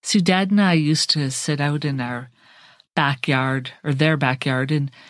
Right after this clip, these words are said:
and look up at the sky both day and night and, and guess where the planes were going and,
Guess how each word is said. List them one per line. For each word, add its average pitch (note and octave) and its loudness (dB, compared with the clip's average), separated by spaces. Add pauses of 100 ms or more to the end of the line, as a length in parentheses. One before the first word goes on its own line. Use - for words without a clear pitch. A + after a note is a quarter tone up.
(140)
and A#3+ 2
look B3 2
up A#3+ 0
at - -4
the A3+ 0
sky D3 2
both D3 -4
day D3 2
and C#3+ 0
night C#3 0
and, C#3 -4 (420)
and E3 2
guess D3+ 2
where E3+ 2
the D3+ 0
planes D3+ 0
were D3 -2
going C#3+ 0
and, B2+ -4